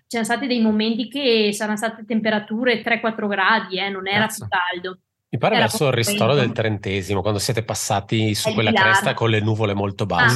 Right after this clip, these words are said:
Speaker 2: Nebbion.
Speaker 1: sì. Ah, no,
Speaker 3: Sì.
Speaker 1: quello è il Reventon, sì.
Speaker 3: Mm.
Speaker 1: Sì, no. Eh, ma lì, lì un pochettino si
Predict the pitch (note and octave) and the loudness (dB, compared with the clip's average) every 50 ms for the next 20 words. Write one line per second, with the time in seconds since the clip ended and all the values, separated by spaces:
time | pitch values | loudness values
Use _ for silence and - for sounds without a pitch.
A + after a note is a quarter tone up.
0 | B2+ A#2+ A#2+ A2+ A2 A2 A#2+ - A#2+ - - _ _ _ _ - A#3+ A#3+ B3 A#3+ | 2 2 2 2 4 4 2 2 0 -4 -8 _ _ _ _ -4 0 0 2 2
1 | - B3+ B3+ C4 C4 C4 B3+ A#3+ A#3+ A3+ G#3+ G#3+ G3 F#3+ G3 F#3 - - A3 G#3 | 2 2 2 2 2 2 0 0 -2 -2 -2 -4 -4 -8 -8 -10 -10 -8 -6 -6
2 | G#3 G#3 - _ _ _ _ - G2 E2+ - _ _ _ _ _ _ _ _ _ | -6 -8 -12 _ _ _ _ -10 -10 -10 -10 _ _ _ _ _ _ _ _ _
3 | _ _ - - A#3+ C#4 D4 C4+ A3+ A3+ B3 A#3 G#3 - - - - - _ _ | _ _ -6 -2 0 2 4 4 4 4 4 4 2 0 -2 -8 -18 -20 _ _
4 | _ - B3+ B3+ B3 A#3+ A#3 A3+ A3+ A3+ A3+ A3+ A3+ A3 A3 A#3 B3+ C4 C4+ C4+ | _ -6 -2 -2 0 2 2 2 2 2 2 0 0 -2 -2 0 0 2 2 2
5 | D4 D#4+ F#4 - - C#4 C#4 D#4+ F4 G#4 G#4 F#4+ - - F4 E4+ - D4 A#3+ - | 2 0 0 0 0 -2 0 0 0 0 0 -4 -6 -8 -10 -8 -8 -10 -12 -10
6 | _ C#4 D4 D#4 D#4+ D4+ D4 C#4+ - - | _ -8 -6 -4 -4 -4 -6 -6 -8 -10